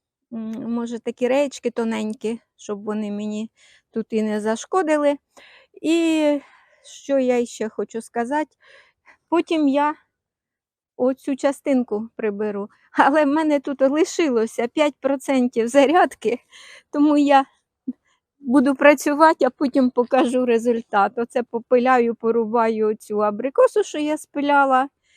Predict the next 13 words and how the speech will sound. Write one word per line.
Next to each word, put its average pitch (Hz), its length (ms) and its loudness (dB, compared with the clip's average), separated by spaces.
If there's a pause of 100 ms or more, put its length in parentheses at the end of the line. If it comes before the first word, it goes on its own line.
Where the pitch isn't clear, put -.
(400)
Тут 339 220 2
приберу, 269 500 4
бачите, 262 420 2
вже 240 240 0
які 233 400 0
в 214 40 -4
мене 214 380 -4
тут. 214 220 -8 (880)
Це 269 160 6
нарциси 240 840 2 (260)
ростуть. 226 560 -6 (420)
Приберу 277 500 2
камінці. 269 840 2